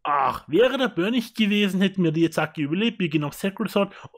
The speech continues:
Wir gewinnen das Speed, was sehr gut ist. So.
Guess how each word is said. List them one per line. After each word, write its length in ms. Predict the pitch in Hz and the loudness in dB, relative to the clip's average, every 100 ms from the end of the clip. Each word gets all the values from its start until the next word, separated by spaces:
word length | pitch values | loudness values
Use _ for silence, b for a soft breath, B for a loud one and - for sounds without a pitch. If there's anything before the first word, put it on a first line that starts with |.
| - | -10
Wir 340 | 160 190 302 | -2 2 2
gewinnen 400 | 247 214 220 247 | 2 2 2 2
das 160 | 233 - | -2 -4
Speed, 420 | - 214 214 - | -4 -2 0 -2
was 240 | 175 170 - | -2 -4 -2
sehr 160 | 185 170 | -2 -2
gut 320 | 143 143 127 | -2 -4 -4
ist. 220 | 107 - | -8 -8
So. 260 | - 113 | -4 -4